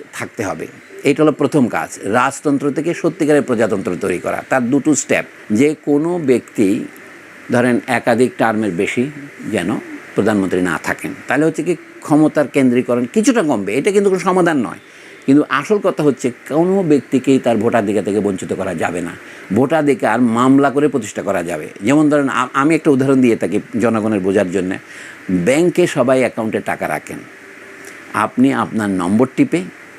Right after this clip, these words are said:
অথবা টিপসই দিয়ে অথবা স্বাক্ষর করে টাকা তোলেন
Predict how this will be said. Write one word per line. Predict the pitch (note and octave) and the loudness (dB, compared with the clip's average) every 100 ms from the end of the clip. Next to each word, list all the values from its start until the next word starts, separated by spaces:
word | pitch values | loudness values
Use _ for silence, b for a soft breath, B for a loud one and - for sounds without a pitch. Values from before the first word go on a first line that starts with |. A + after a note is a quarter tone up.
| - | -8
অথবা | G2 F#2+ G#2+ | -6 0 0
টিপসই | G2+ - G#2 - D3 D#3+ | 0 0 -2 2 2 2
দিয়ে | D3+ F3 G#3+ - - | 0 0 -2 -6 -4
অথবা | A2 B2 | 0 0
স্বাক্ষর | - C#3+ - | 0 -4 -2
করে | A#2 A2+ | 0 0
টাকা | E2 E2+ | -2 -4
তোলেন | - E2+ | -6 -8